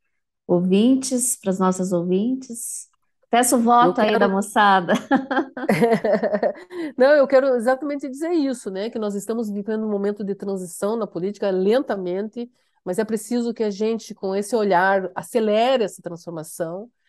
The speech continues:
Speaker 2: e que as pessoas agora comecem a acompanhar mesmo os políticos que já apresentam algum trabalho, né?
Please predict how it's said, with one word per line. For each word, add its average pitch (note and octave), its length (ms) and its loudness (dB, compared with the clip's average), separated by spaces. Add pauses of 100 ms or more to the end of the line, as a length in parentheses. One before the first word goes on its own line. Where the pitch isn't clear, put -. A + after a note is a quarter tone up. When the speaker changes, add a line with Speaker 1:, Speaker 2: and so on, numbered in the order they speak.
(300)
Speaker 2:
e G#3 80 -6
que - 160 -4
as C4 140 2
pessoas B3+ 400 0
agora A#3 320 0
comecem B3 640 -8
a - 80 -8
acompanhar D4 540 0
mesmo G#3+ 320 0
os F#3 200 -8
políticos G#3 600 -4
que G3 100 -12
já G3 120 -2
apresentam F3 480 -8
algum D#3+ 180 -12
trabalho, D#3+ 560 -16
né? F#3+ 180 -14